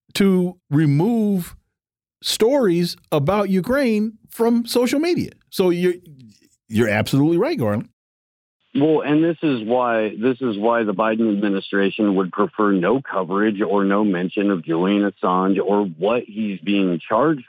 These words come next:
Speaker 2: for in the first place. This is why I, I believe they're going to try to do what they did similarly with the last appeal, make it stretch for ten months or po-, post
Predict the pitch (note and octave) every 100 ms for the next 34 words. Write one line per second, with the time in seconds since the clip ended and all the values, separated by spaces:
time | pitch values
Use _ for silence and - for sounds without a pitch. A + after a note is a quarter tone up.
0 | - F2+ F2 F2 - _ - G#2+ G2+ -
1 | B2 E3+ - - D#2+ C2+ - F2+ G2 E2+
2 | D#2 G#2+ A2+ F#2 F#2 F2 - F#2 F2+ F2+
3 | E2+ A#2 F3 F2 F2+ - - _ A#2+ A#2+
4 | B2 A#2 G2 F#2+ A#2 A2 G2 F#2+ G2+ G2+
5 | F#2+ G2+ F#2 G2+ F2 A#2+ C3 A#2 G2 F2+
6 | F#2+ F2 - E2+ G2 C#3+ - G#2+ E2+ F2+
7 | G2+ F#2+ - - A2+ C3 - F#2+ E2+ F#2+
8 | F2+ E2 F#2+ - E2+ - - G2 - _
9 | - A#2+ C#3